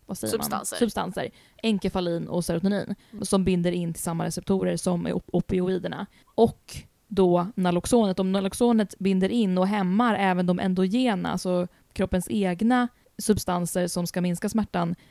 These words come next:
Speaker 1: då kommer vi ju få ont
Speaker 2: Ja.
Speaker 1: av allt.
Speaker 2: Ja. Om man då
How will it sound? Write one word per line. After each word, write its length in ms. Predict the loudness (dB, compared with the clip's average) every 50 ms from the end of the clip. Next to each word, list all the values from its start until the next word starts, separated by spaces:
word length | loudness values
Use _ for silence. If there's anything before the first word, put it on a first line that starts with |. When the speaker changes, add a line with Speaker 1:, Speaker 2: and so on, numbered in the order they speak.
| _ _ _ _ _
Speaker 1:
då 220 | _ -2 0 0 2
kommer 260 | 4 4 4 4 4
vi 100 | 2 4
ju 140 | 4 2 2
få 260 | 2 0 2 2 2
ont 380 | 0 0 -6 -14 _ -20 -20 -20 _ -4
Speaker 2:
Ja. 300 | -2 -2 -2 -2 -6 _ -14 -10 -4 -2
Speaker 1:
av 200 | 0 0 0 2
allt. 480 | 0 0 -2 -2 -10 _ -16 -16 -16 _ -12
Speaker 2:
Ja. 260 | -8 -6 -6 -6 -8 -12 _ _ _ _
Om 260 | 4 4 4 4 2
man 300 | -2 -2 -2 -4 -4 -6
då 300 | -6 -4 -2 -2 -4 -4